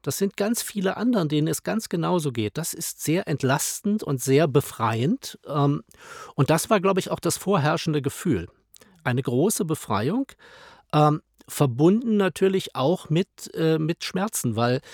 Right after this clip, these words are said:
ähm, umso klarer man sich dann auseinandersetzt mit dem, was gewesen ist, umso klarer wird dir ja auch, dass dein ganzes späteres Leben beeinflusst worden ist durch diese Verbrechen, ähm, und dass du die Chance,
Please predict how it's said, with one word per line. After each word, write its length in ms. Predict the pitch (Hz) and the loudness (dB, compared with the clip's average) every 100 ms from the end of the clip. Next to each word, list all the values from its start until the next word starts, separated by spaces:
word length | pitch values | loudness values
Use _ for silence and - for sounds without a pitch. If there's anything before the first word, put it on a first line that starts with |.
| - - - - | -20 -20 -20 -2
ähm, 300 | 135 131 131 - _ _ _ _ _ _ - - | 2 4 2 -4 _ _ _ _ _ _ -20 -2
umso 300 | - 151 143 | 4 6 4
klarer 580 | - - 139 156 196 208 | 0 0 4 4 4 2
man 200 | 175 151 | 2 2
sich 180 | 147 - | -2 -2
dann 180 | 139 131 | -2 -2
auseinandersetzt 1040 | 139 - 117 156 233 208 139 107 - - | -4 -2 -2 -2 -2 0 0 0 -4 -4
mit 240 | 120 - | -4 0
dem, 240 | 135 135 127 | 2 2 2
was 220 | 117 - _ _ - | -2 -6 _ _ -18
gewesen 520 | - 113 131 190 156 127 | -6 -2 0 0 -2 -2
ist, 240 | 156 - | -4 -4
umso 200 | 147 131 | -4 -4
klarer 420 | - 135 156 180 | -2 -2 0 0
wird 160 | 156 160 | 0 0
dir 80 | 147 | 0
ja 240 | 139 - | 0 -2
auch, 220 | 131 175 | -4 -6
dass 200 | - 147 | -6 -8
dein 180 | - 135 | -4 -2
ganzes 520 | 131 190 226 208 - _ | -2 -2 -6 -8 -10 _
späteres 600 | - - 160 151 123 139 _ _ - | -12 -4 -2 -2 -4 -8 _ _ -12
Leben 600 | 131 117 127 156 208 226 | -4 -2 2 2 2 -2
beeinflusst 800 | - 117 139 170 285 - 135 - | -4 0 2 2 0 0 0 0
worden 300 | 127 110 107 | -2 -2 -2
ist 320 | 113 202 - 139 | -2 -4 -6 -4
durch 200 | 143 - | -4 -4
diese 440 | 147 131 135 123 | -6 0 0 0
Verbrechen, 680 | - - 110 107 123 - 269 - - - - - - - | -6 -4 -2 0 -4 -2 -4 -6 -20 -20 -20 -20 -16 2
ähm, 280 | 151 156 147 - - | 4 4 2 -8 -2
und 160 | 175 | 2
dass 140 | 175 - | 2 0
du 80 | |
die 140 | 147 127 | -2 -2
Chance, 640 | - 226 233 117 - - | 0 2 2 2 -2 -8